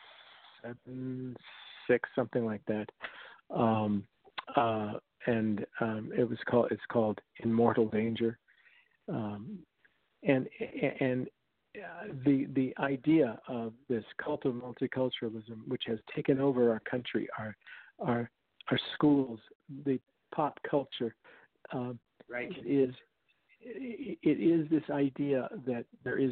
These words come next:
Speaker 1: no, there is, there's nothing of value in America. Nothing. That, that we are a country that was, uh, brought about by people who were,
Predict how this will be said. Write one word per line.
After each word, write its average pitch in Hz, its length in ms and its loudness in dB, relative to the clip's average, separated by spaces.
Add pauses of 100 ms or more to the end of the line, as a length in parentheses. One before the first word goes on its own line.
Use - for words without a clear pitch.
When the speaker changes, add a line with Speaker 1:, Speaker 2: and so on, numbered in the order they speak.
(140)
Speaker 1:
no, 160 480 2 (720)
there 139 140 4
is, 139 180 2 (720)
there's 120 220 4
nothing 175 500 2
of 135 180 -2
value 113 680 0 (100)
in 117 100 -4
America. 101 540 -6 (1040)
Nothing. 127 460 2 (400)
That, 139 160 4 (100)
that 170 160 -6 (280)
we 156 240 0
are 131 280 -2 (240)
a 131 80 -4
country 147 580 -6 (460)
that 123 260 2 (120)
was, 120 220 2 (400)
uh, 117 220 -2 (800)
brought 139 220 4
about 131 400 -2 (300)
by 120 220 -2
people 127 420 -4 (360)
who 120 340 4
were, 110 280 -4